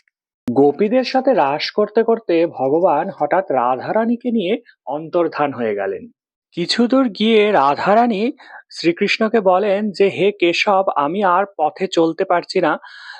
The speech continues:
তো তখন ভগবান শ্রীকৃষ্ণ রাধারানীকে কোলে তুলে নিয়ে চলতে থাকলেন। তো সেই জন্য এইখানে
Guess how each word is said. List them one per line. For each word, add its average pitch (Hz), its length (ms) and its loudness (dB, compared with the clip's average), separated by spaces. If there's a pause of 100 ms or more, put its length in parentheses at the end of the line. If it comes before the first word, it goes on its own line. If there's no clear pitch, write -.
(120)
তো 175 160 -2
তখন 208 560 0
ভগবান 160 420 0
শ্রীকৃষ্ণ 190 640 -2
রাধারানীকে 180 880 0 (100)
কোলে 175 300 -2
তুলে 208 260 0
নিয়ে 180 280 0 (440)
চলতে 151 300 0
থাকলেন। 101 400 -4 (640)
তো 202 100 2
সেই 175 360 2
জন্য 226 460 2 (140)
এইখানে 214 720 -2